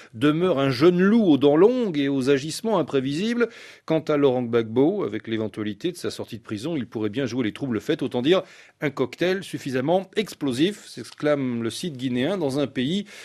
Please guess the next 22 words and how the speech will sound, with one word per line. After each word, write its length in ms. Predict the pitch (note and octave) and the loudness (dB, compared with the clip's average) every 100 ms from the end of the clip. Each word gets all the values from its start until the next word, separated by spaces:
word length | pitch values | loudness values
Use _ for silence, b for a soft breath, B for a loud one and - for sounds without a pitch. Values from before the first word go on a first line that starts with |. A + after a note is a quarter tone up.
| B B | B B
où 100 | D3 | 0
le 120 | C#3+ | 2
feu 320 | B2 - G#3+ | 0 0 0
couve 400 | - - G#3+ F#3+ | 0 -2 -2 -2
toujours 380 | - C3+ F3+ F#3 | -4 -2 0 -2
sous 160 | - C#3+ | -4 -4
la 100 | B2 | -4
cendre. 580 | - F3 D#3 B2+ A2 G#2+ | 0 2 2 0 -2 -4
Pourtant, 540 | - D#3 - E3+ C#3+ | -4 -4 -2 -2 0
il 120 | A#2+ | -4
n'y 120 | A2+ | -4
a 60 | A2 | -6
pas 260 | _ D3 C3+ | _ -4 -4
que 260 | - A#2 | -6 -12
ces 240 | G2 - G2+ | -10 -12 -8
risques 360 | B2+ C#3 - | -6 -8 -8
à 40 | F#2+ | -10
court 320 | - B2+ - | -10 -14 -6
terme 320 | D#3+ E3+ G3 | -6 -4 -8
qui 120 | - | -8
devraient 340 | A2+ G2+ G#2 - | -8 -4 -4 -6
préoccuper. 720 | - G2+ - - D3+ F3+ | -8 -8 -10 -4 0 0